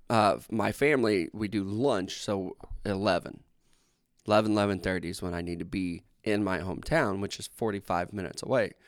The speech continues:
So, like, if I'm gonna do this, the thing is, I gotta get up kinda early. But not early, but, like, I can't sleep in. I also have to get my daughters that day.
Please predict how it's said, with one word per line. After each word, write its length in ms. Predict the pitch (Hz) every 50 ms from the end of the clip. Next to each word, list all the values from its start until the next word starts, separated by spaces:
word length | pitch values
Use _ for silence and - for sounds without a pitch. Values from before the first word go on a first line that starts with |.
| - - _ _ _ _ -
So, 240 | - - 107 104 104
like, 180 | - 85 80
if 160 | - - - 127
I'm 100 | 143 160
gonna 140 | 147 113
do 340 | 92 101 104 127 170 185 160
this, 380 | 117 98 87 80 - - - - -
the 80 | - -
thing 260 | - 123 113 101 85
is, 240 | 71 58 - - - _ -
I 100 | 104 98
gotta 180 | 113 104 98 98
get 160 | 104 95 87
up 180 | 90 - -
kinda 200 | - 82 73 -
early. 240 | - 85 - - - _ - _ _ _ _ _ _ _ _ _ - - - -
But 60 | 131
not 220 | 147 175 185 - -
early, 320 | 127 135 127 120 110 98
but, 140 | 92 113 107
like, 180 | 104 95 - -
I 60 | 101
can't 260 | - - 127 - -
sleep 280 | - - - - - -
in. 120 | 95 - - -
I 60 | 98
also 200 | 107 113 - -
have 120 | 104 104 -
to 180 | - 113 104 - - -
get 160 | - 110 76
my 120 | 85 82 82
daughters 420 | 87 92 104 123 131 143 143 131
that 180 | 143 139 - 120
day. 240 | 139 139 139 135